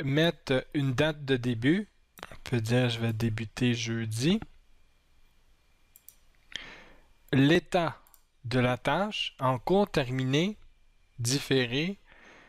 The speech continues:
La date de réalisation, la date où la tâche doit être terminée, donc le vingt-sept. Et on peut décider de marquer une tâche comme privée aussi. Ce qui est surtout intéressant dans les tâches, c'est qu'on peut donner un rappel. Un,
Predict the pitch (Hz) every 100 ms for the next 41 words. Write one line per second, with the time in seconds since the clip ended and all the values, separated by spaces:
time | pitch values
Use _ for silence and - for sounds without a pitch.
0 | _ _ _ - 123 156 135 185 208 180
1 | 170 151 165 160 151 151 139 147 127 127
2 | 127 190 - 180 139 160 165 160 143 135
3 | 160 160 156 147 - - 185 151 139 123
4 | 120 127 127 131 123 156 165 147 131 -
5 | - 127 165 _ - - _ _ _ _
6 | _ _ _ _ _ _ - 160 156 -
7 | 143 143 151 160 - 175 180 147 - 151
8 | 131 147 156 - 131 120 135 127 139 123
9 | - 170 190 - - - - 214 247 240
10 | 269 208 147 139 - 170 202 190 127 143
11 | 156 165 151 131 123 139 156 170 175 -
12 | - 143 139 165 160 190 202 160 147 143
13 | 160 139 131 131 - 127 135